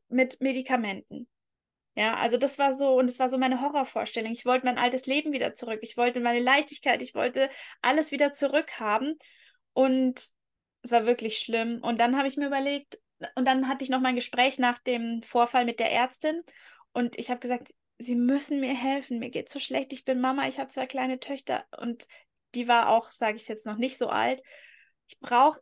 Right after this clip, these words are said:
irgendwie eine Lösung.“ Und dann hat die mich angeschaut und hat gesagt, „Wie verhüten Sie denn?“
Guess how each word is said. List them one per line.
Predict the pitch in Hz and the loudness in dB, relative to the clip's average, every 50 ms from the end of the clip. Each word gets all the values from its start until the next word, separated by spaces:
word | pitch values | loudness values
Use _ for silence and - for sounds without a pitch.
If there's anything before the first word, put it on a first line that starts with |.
| _ - - | _ -6 -2
irgendwie | - 277 294 302 311 302 294 254 269 269 294 294 - - _ _ _ | -2 0 0 0 -2 -2 -2 -2 -4 -2 -2 -4 -4 -8 _ _ _
eine | 247 262 262 | 2 2 4
Lösung.“ | 262 262 277 320 370 359 330 277 233 202 208 - _ | 4 4 4 4 2 2 0 -2 -2 -2 -6 -12 _
Und | - 233 214 226 | -12 -4 0 0
dann | 240 233 | 0 2
hat | 254 277 277 | 0 -2 -2
die | 262 | -2
mich | 240 233 - - | -4 -4 -2 -4
angeschaut | 214 220 220 240 285 - - 311 311 330 330 330 | -4 -2 -2 -2 -2 -2 -2 -2 -2 -2 -2 -2
und | 330 | -4
hat | 302 285 - | -6 -6 -6
gesagt, | 262 262 269 277 269 - - - _ _ _ _ _ _ _ _ _ _ _ _ _ _ _ _ _ _ _ _ _ | -6 -4 -2 -2 -4 -6 -12 -20 _ _ _ _ _ _ _ _ _ _ _ _ _ _ _ _ _ _ _ _ _
„Wie | 254 254 | -6 -2
verhüten | 254 269 262 254 285 294 294 294 269 | 0 0 2 2 0 -2 -2 -4 -4
Sie | 254 208 | -4 -4
denn?“ | 208 202 190 - 220 220 | -4 -4 -6 -6 -10 -14